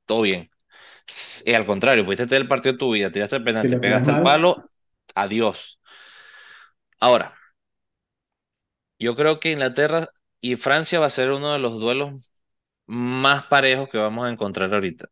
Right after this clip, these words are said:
Speaker 1: sobre todo por el nivel, porque el nivel es altísimo, ¿no? Países Bajos y Argentina, los niveles son altos, pero creo que Argentina, in-, insisto, en papel tiene el peso a su, a su lado. Creo que
Speaker 2: Ah,
Speaker 1: Francia e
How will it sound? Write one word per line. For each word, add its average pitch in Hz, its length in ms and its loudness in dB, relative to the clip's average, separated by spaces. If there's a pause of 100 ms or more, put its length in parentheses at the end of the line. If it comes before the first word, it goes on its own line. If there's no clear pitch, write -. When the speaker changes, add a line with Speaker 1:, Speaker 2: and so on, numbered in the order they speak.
Speaker 1:
sobre 104 240 -2
todo 110 200 2
por 127 140 4
el 110 160 2
nivel, 92 380 -2 (120)
porque 90 180 -6
el 95 60 -2
nivel 95 240 0
es 117 60 0
altísimo, 92 640 -6 (100)
¿no? 113 160 -6 (1040)
Países 120 340 4
Bajos 135 220 6
y 170 40 6
Argentina, 143 640 2 (560)
los 110 200 -2
niveles 117 340 0
son 143 220 0
altos, 147 320 -2
pero 117 180 -2
creo 110 160 -2
que 131 100 0
Argentina, 113 720 -4 (140)
in-, 104 240 -4 (100)
insisto, 101 400 -4
en 87 120 -8
papel 113 600 0 (580)
tiene 107 420 -2 (360)
el 98 240 -6
peso 110 500 0 (220)
a 101 100 -2
su, 92 320 -4
a 95 80 -4
su - 120 -4
lado. 90 240 2
Creo 107 180 2
que 131 100 2
Speaker 2:
Ah, - 20 0
Speaker 1:
Francia 127 360 2
e 135 40 4